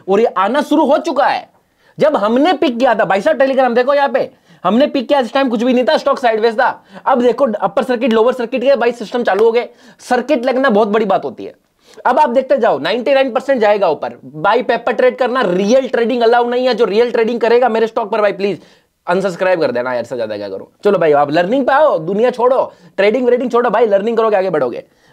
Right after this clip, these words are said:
ओके, बड़ी दिल से सिखा रहा हूं भाई, लाइक कर देना, जो तुम्हारे दिल की इच्छा है, प्यारी प्यारी बातें कमेंट में लिख सकते हो। वापस आ जाओ स्क्रीन पर। अब देखो भाई, डे की टाइम फ्रेम,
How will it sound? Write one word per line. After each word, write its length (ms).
ओके, 200
बड़ी 200
दिल 180
से 140
सिखा 220
रहा 120
हूं 80
भाई, 160
लाइक 260
कर 120
देना, 200
जो 140
तुम्हारे 260
दिल 160
की 200
इच्छा 200
है, 200
प्यारी 520
प्यारी 200
बातें 260
कमेंट 260
में 80
लिख 140
सकते 240
हो। 80
वापस 260
आ 60
जाओ 160
स्क्रीन 240
पर। 140
अब 140
देखो 220
भाई, 240
डे 240
की 160
टाइम 220
फ्रेम, 260